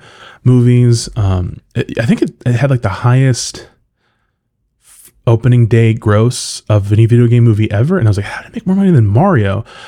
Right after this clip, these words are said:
But Mario was released on a Wednesday, and this was released on a Friday. This made, like, thirty-seven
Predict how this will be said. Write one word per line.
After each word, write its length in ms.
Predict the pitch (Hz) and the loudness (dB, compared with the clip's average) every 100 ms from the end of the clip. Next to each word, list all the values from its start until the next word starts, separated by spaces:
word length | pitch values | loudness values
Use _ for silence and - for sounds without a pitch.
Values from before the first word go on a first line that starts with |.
| - | -8
But 100 | - | 0
Mario 320 | 120 139 156 147 | 2 2 2 2
was 160 | 117 | 2
released 220 | 110 117 | 2 0
on 60 | 101 | -2
a 60 | 95 | -2
Wednesday, 520 | 95 92 92 87 85 | -2 -2 -4 -6 -4
and 80 | 98 | -4
this 120 | - | -2
was 120 | 95 | -2
released 200 | 98 - | -2 -4
on 60 | 90 | -8
a 40 | |
Friday. 580 | - 92 90 82 92 - | -4 -4 -4 -6 -10 -6
This 220 | 107 - | -4 0
made, 200 | 107 104 | 0 0
like, 180 | 92 - | -6 -10
thirty-seven 760 | - - 131 143 143 143 127 | -8 -2 0 2 2 2 0